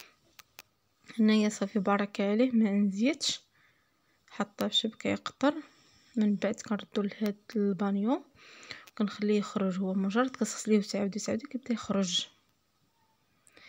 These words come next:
انا هنا كنكون ديجا رديت، آه، يعني طنجره كوكوط اللي غنطيب فيها ربي بوش، وكنخليه يسخن.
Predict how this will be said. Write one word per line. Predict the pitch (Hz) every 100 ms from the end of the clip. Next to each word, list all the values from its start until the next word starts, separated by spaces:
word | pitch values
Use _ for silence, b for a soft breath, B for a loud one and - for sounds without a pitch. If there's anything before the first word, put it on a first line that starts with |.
| B B _ 202
انا | 208
هنا | 208 247
كنكون | 254 220 208 208
ديجا | 202 196 202 202 208
رديت، | 190 - 226 226 - -
آه، | 196 196 190 185 196 B B B B -
يعني | 202 196 196 190 185
طنجره | - 196 208 196
كوكوط | - 240 - 220 - - _ B B B B _ 196
اللي | 190
غنطيب | 190 196 196 175
فيها | - 202 190 185
ربي | 190 175 196 - 190
بوش، | - 247 -
وكنخليه | - 196 - 202 202
يسخن. | - - 190 196